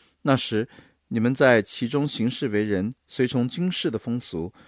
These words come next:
顺从空中掌权者的首领，就是现今在悖逆之子心中运行的邪灵。”撒旦控制着整个世界，虽然我们嘴里唱着，“这是天父世界”，但实际上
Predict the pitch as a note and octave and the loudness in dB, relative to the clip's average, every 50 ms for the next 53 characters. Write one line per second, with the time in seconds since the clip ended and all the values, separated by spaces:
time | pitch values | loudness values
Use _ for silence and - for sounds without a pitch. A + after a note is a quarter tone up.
0 | - _ _ - - D#3 B2+ - B2 A2+ B2+ - - D3+ D#3 D3 D3+ D3+ D3+ D#3 | -20 _ _ -2 0 0 2 2 2 2 2 0 0 -2 0 0 0 0 0 0
1 | - C3 F#2+ E2+ E2+ - - - G#2 B2+ D#3+ - G2 D2 E2+ - - - F#2+ G#2+ | 0 0 0 0 0 -4 -2 -2 -2 -2 -2 -2 -4 -4 -4 -4 -2 -2 -2 -2
2 | A2 F#2 E2 E2 _ - - _ _ _ _ _ _ _ - C#3+ C#3 C3+ D3 C3+ | -2 -4 -4 -6 _ -16 -20 _ _ _ _ _ _ _ -2 0 0 0 0 0
3 | - F3 D#3+ C3+ B2 C#3+ C#3 D3 D3 C#3+ - D3 B2+ A2+ A2+ - F3+ D#3 C#3+ C#3 | 2 2 2 2 0 0 0 0 0 0 2 4 4 4 4 4 2 2 4 2
4 | C3+ B2 A2+ C3+ C3 - - F2 D#2 - - - C3 C3+ C3+ B2+ B2+ C3 C#3 _ | 2 0 0 -4 -8 -8 -8 -8 -8 -8 -4 -2 -2 -2 0 0 -2 -2 -2 _
5 | - G3 D3 A2 - - G2 G2 G2+ G2 - - - E2+ E2 G2+ G2 E2 D#2 F2+ | 0 0 0 0 -2 -4 -4 -2 -2 -2 -4 -6 -6 -4 -4 -4 -4 -4 -6 -8
6 | A2+ _ _ _ _ _ _ _ _ _ _ _ _ _ _ _ - - B2 B2 | -10 _ _ _ _ _ _ _ _ _ _ _ _ _ _ _ -6 0 2 4
7 | C#3 C#3+ C3+ C3 - - F#3 D#3+ D3 - E3 C#3 B2 - - F2 D#2 F2+ - - | 6 6 4 4 2 0 0 0 0 -2 -2 -2 -2 -2 -4 -6 -6 -4 -6 -4
8 | - A2 - - G2+ F2 E2 - - - - - - _ - - - E3+ D#3+ D#3 | -6 -6 -4 -2 -2 -2 -2 -4 -8 -20 -20 -20 -20 _ -12 0 4 6 6 6
9 | D3 B2+ A#2+ C3 C#3 D3 C3 - B2 C3+ D3 C#3+ G#2 - - - D3+ B2+ G#2 F2+ | 6 6 6 4 2 0 0 0 0 0 0 0 -4 -6 -4 -2 -2 0 0 -2
10 | F2 E2 - _ - _ _ _ _ _ _ - - D#3 - D#3 D3 B2+ - - | -4 -6 -8 _ -18 _ _ _ _ _ _ 0 0 0 2 4 0 0 0 -2
11 | - F3+ F#3+ F#3+ - D3 A#2+ - - - A2 G2 - - G#2 F2 E2 - _ _ | -2 -2 -2 -2 -2 -4 -4 -4 -4 -8 -8 -8 -4 -2 -2 -2 -2 -4 _ _
12 | _ _ _ _ _ _ _ - C3+ C3 B2+ A#2+ - - A#2 - C3 A#2 - C#3+ | _ _ _ _ _ _ _ 4 6 6 6 6 2 -2 -4 -2 -2 2 4 4
13 | A#2 G#2+ | 4 4